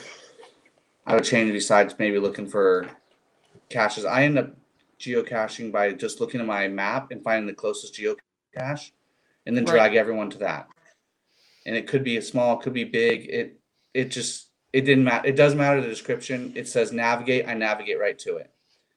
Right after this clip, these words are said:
Speaker 2: Right.
Speaker 1: And then I decide to read. So I think Sadie has a good point. Research,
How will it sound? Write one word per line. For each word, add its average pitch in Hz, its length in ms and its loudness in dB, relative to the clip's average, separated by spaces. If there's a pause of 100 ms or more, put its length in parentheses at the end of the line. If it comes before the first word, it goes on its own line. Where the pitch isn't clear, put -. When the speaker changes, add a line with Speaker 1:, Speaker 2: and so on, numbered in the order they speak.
(160)
Speaker 2:
Right. 143 220 -4
Speaker 1:
And 123 100 0
then 131 140 6
I 127 80 4
decide 110 380 -4
to 104 60 -4
read. 92 320 -8 (200)
So 117 200 2
I 117 80 4
think 135 360 -2 (680)
Sadie 127 320 0
has 117 160 0
a 104 40 -10
good 110 160 -6
point. 104 220 -6 (200)
Research, 120 800 -4